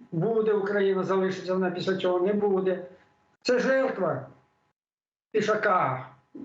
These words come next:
У великій війні це може бути. Ем, а велика війна, велике протистояння між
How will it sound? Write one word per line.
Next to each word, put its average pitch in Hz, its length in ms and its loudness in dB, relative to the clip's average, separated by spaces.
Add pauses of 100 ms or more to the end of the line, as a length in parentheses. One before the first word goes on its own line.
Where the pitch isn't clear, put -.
У 208 60 -4
великій 233 400 2
війні 226 340 2
це 233 120 0
може 226 240 2
бути. 175 520 0 (540)
Ем, 175 680 2
а 190 140 2
велика 190 400 2
війна, 180 340 2
велике 190 320 0
протистояння 180 960 0 (160)
між 165 360 0